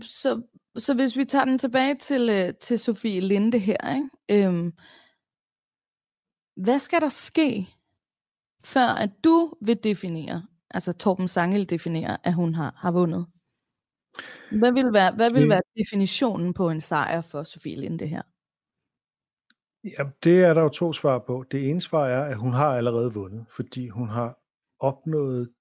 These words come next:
Speaker 2: det, hun gerne ville, nemlig at der er, der er kommet en, en samtale ud af det her, om, øh, og der er kommet flere eksempler på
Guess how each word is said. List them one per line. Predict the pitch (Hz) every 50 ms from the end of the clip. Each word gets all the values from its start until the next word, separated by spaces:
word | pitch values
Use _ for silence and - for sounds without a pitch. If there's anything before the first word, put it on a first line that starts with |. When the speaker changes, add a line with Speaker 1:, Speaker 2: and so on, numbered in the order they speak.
| _ -
Speaker 2:
det, | 131 120 107
hun | - - - 131 -
gerne | - 113 107 107 107 110 107 107 110
ville, | 127 131 135 139 147 160 151 139 - _ _ - - - _ _ _ _ _ 113
nemlig | 113 107 107 107 107 107 110 113 120 127 123 113 110 - _ _ _
at | - 120 110 104 104 - - - - - _ _ _ _ _ - - - _ _ _ _ -
der | 117 107 107 120
er, | 117 110 117 131 - _ _ _ _ _ -
der | - 120
er | 113 113
kommet | 110 - - 127 120 113 113 117 143 156 147 123 110
en, | 107 104 117 - -
en | 131 113 104 104 104
samtale | - - - 143 147 170 165 - 185 170 151 131 127
ud | 127 117
af | 107
det | - 131 120
her, | - - - 202 202 180 151 - - - _ _ _ -
om, | 135 120 113 113 113 120 117 117
øh, | 117 110 110 110 113 143 -
og | - 123 110 -
der | 131 120
er | 110
kommet | - - 120 120 117 -
flere | - 135 139 156
eksempler | 147 - - 143 131 - 107
på | - - 98